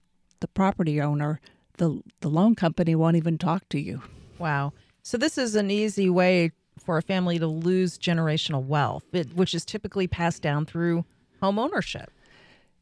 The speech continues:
Speaker 1: Yes,
Speaker 2: Right?
Speaker 1: they absolutely can face big tax liens because there is a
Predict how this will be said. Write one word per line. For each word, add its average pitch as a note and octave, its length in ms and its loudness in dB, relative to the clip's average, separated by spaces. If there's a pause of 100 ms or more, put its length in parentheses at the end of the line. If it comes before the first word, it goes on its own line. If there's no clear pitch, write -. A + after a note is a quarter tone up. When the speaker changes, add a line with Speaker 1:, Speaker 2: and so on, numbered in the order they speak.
(140)
Speaker 1:
Yes, F3+ 300 2
Speaker 2:
Right? E3+ 240 4
Speaker 1:
they - 240 -6
absolutely G3+ 680 2
can D#3 360 0
face E3 600 0 (440)
big F3+ 240 0
tax F#3 400 -2
liens G3+ 560 4 (260)
because F3 540 0 (680)
there E3+ 220 0
is G3+ 320 2
a D#3+ 200 0